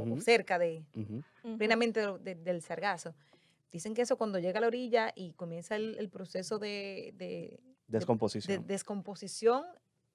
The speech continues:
Speaker 2: desprende, eh, un, un
Speaker 1: Un
Speaker 2: hedor,
Speaker 1: olor.
Speaker 2: hedor
Speaker 3: Ujú.
Speaker 2: que horri-, horrible, horrible.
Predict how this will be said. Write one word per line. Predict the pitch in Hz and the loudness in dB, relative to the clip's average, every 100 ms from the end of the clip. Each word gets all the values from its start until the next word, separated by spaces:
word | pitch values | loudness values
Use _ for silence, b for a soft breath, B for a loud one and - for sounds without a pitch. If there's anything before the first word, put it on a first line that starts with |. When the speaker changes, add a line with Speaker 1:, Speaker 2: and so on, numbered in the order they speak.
| _ | _
Speaker 2:
desprende, | 175 170 190 196 220 254 - | -8 -4 -2 0 4 4 2
eh, | 233 214 | -4 -4
un, | 208 208 214 | -10 -14 -14
un | 226 | -4
Speaker 1:
Un | 220 | 2
Speaker 2:
hedor, | 226 214 233 254 302 | 6 8 8 8 6
Speaker 1:
olor. | 302 | 4
Speaker 2:
hedor | 214 214 226 226 | 0 4 4 2
Speaker 3:
Ujú. | 202 | 0
Speaker 2:
que | 208 | 0
horri-, | - - 185 160 175 | -2 -6 -12 -12 -10
horrible, | - 170 185 170 | -8 -6 -6 -6
horrible. | 156 370 277 | -6 -8 -10